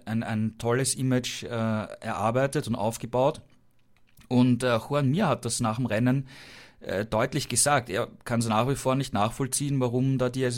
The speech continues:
diese Entscheidung getroffen wurde im, im Frühling. Und er ist auch der Meinung, man kann, egal was für Werbekampagnen weltweit machen,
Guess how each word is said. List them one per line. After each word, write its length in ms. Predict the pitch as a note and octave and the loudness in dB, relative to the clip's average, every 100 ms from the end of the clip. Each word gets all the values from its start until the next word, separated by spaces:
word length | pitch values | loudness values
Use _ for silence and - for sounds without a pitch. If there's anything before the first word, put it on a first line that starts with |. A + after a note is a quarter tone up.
| A#2+ | -6
diese 200 | B2+ A#2+ | -6 -2
Entscheidung 400 | A#2 A2 G2+ B2 | -2 -2 -2 -2
getroffen 520 | A#2+ - A#2 B2+ C#3+ | -4 -2 -2 0 -4
wurde 200 | C3+ C#3+ | -2 0
im, 160 | C#3 C#3 - | 0 -2 -4
im 140 | C#3 | -6
Frühling. 460 | B2+ - C#3 D3+ D#3+ - - - - - | -4 -2 -2 0 -4 -8 -20 -20 -20 -6
Und 160 | - A#2+ | -2 0
er 160 | A2+ | 2
ist 120 | C3 B2+ | 2 2
auch 140 | B2 | 0
der 120 | C#3 | 2
Meinung, 640 | A#2+ G2+ B2+ C3+ C3 - - - | 2 2 2 2 0 -6 -16 -16
man 280 | G2 A#2+ | -2 -2
kann, 420 | A#2+ B2+ B2 B2+ C3 | 0 2 2 2 -2
egal 380 | A#2+ G#2+ B2+ | -2 0 2
was 120 | C3 - | 0 -2
für 200 | C#3+ A2+ | -2 2
Werbekampagnen 1000 | G2 B2+ B2+ C#3 C3 A2+ B2 B2+ C3 | 2 2 0 -2 0 0 2 2 2
weltweit 400 | A#2 A#2 B2+ C3+ | 2 0 0 0
machen, 560 | G2+ G#2+ - C#3+ C#3+ B2 | 0 -2 -2 -2 -2 -6